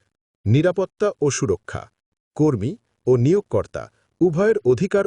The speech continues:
ও স্বার্থ অধিকতর সুরক্ষিত হবে। দ্বিপাক্ষিক সম্পর্ক উন্নয়ন। এই চুক্তি সৌদি আরব ও বাংলাদেশের মধ্যে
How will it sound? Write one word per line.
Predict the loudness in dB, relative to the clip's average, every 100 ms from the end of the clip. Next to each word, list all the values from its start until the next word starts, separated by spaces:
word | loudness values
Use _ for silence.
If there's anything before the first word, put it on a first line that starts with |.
| 0
ও | -2
স্বার্থ | -2 -4 -4 -4 0
অধিকতর | 0 0 -2 0 -2
সুরক্ষিত | -2 -2 -4 -4 -8
হবে। | -6 -8 -14 -18 _ _ _ _
দ্বিপাক্ষিক | -4 -2 0 -2 -2 -8 -4
সম্পর্ক | -4 -2 -4 -2 -4
উন্নয়ন। | -2 -4 -6 -10 -16 -20 _ _ 0
এই | 0
চুক্তি | 0 -6 -4 -2
সৌদি | 0 0 2
আরব | 2 2 0
ও | 0
বাংলাদেশের | 2 0 0 -2 -2 -4 -2
মধ্যে | -2 -2 -6